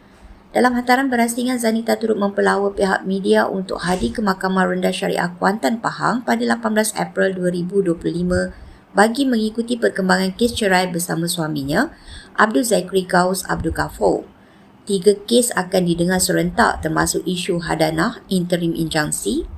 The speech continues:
berkaitan gangguan serta pemulangan barang peribadi. Zanita juga mendakwa berlaku penyalahgunaan anak di media sosial serta akan ada pelantikan hakam daripada kedua-dua belah pihak.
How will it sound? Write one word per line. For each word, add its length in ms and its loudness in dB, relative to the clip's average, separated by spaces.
berkaitan 480 2
gangguan 560 2
serta 320 -4
pemulangan 640 2
barang 320 0
peribadi. 560 -2
Zanita 320 2
juga 240 0
mendakwa 400 2
berlaku 480 0
penyalahgunaan 720 0
anak 400 2
di 80 -4
media 240 2
sosial 480 0
serta 400 -2
akan 320 0
ada 160 0
pelantikan 720 0
hakam 560 0
daripada 400 0
kedua-dua 880 0
belah 240 -2
pihak. 320 0